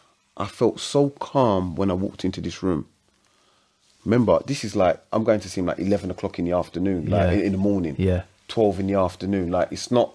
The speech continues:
Speaker 1: late.
Speaker 2: Yeah.
Speaker 1: I'm not tired.
Speaker 2: Yes.
Speaker 1: I've just got up, like, a few hours ago.
Speaker 2: Yeah.
Speaker 1: Gone in the room, sat down on the chair, and, um,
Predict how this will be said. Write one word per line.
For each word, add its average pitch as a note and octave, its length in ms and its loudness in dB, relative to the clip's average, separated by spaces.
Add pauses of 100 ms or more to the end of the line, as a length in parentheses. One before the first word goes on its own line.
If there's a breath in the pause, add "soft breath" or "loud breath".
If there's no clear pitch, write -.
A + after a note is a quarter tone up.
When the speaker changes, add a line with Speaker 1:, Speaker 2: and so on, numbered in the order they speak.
Speaker 1:
late. F#2+ 480 0 (220)
Speaker 2:
Yeah. G2 100 -2
Speaker 1:
I'm G#2 140 4
not - 260 -2
tired. E2 420 0 (120)
Speaker 2:
Yes. F2+ 240 0 (100)
Speaker 1:
I've F#2 180 0
just - 280 -2
got - 160 2
up, - 180 2
like, E2 160 2
a E2+ 60 -10
few G2+ 240 2
hours F2 220 2
ago. D2 260 0
Speaker 2:
Yeah. F2 220 4 (280)
Speaker 1:
Gone C3+ 180 2
in C3 100 4
the B2 60 2
room, F#2 200 0
sat - 280 0
down A2 200 2
on G#2 80 2
the G2+ 80 0
chair, G2 420 0 (1200 soft breath)
and, F#2 300 0
um, F2+ 460 0